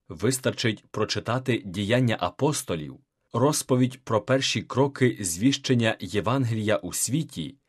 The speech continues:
після Ісусового Воскресіння. Кіпр там згадується принаймні шість разів.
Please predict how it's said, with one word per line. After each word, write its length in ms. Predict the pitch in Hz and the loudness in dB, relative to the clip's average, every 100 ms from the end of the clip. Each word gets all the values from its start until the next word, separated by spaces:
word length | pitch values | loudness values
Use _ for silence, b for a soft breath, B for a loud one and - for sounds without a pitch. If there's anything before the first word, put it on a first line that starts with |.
| _ - | _ -6
після 380 | 202 - 185 | -2 0 2
Ісусового 1000 | 180 - 92 - 135 139 127 120 110 120 - | 0 0 -6 0 0 0 0 0 0 -2 -2
Воскресіння. 1120 | 104 117 - 107 107 - 90 73 76 71 64 _ _ _ _ _ - | -2 -2 -2 -2 0 0 -2 -4 -6 -8 -14 _ _ _ _ _ -10
Кіпр 480 | - 240 - - - _ | -6 -4 -4 -8 -8 _
там 220 | - 127 123 | 0 2 2
згадується 720 | 95 127 180 180 175 - 143 | 2 0 -2 -2 -2 2 0
принаймні 840 | - 123 113 156 180 170 156 147 | 2 0 2 0 2 2 2 0
шість 480 | - - 113 - - | -4 -2 -2 -2 -2
разів. 480 | 120 127 113 87 67 | 0 2 0 -2 -6